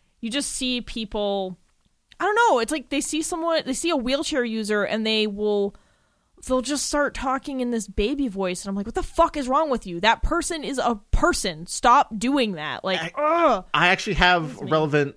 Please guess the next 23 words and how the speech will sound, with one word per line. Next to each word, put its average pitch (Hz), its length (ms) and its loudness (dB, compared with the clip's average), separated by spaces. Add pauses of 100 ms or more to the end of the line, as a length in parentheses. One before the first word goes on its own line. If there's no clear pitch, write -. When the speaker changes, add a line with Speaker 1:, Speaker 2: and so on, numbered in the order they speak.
(120)
Speaker 2:
thoughts 151 340 0
about 117 320 0
this 120 160 -2
because, 127 600 -2 (180)
um, 127 400 0
when 135 320 0
I 123 280 0
take 143 320 -6
public 113 260 -2
transport, 139 480 -2
which 104 120 -8
I 110 60 -8
haven't 135 240 2
done 113 120 -2
in 107 60 -2
a 117 40 -2
couple - 260 0
months 135 340 0
now, 120 220 2
what 143 160 4
a 147 80 4
Speaker 1:
<laughs> - 180 -4
Speaker 2:
time. 160 300 4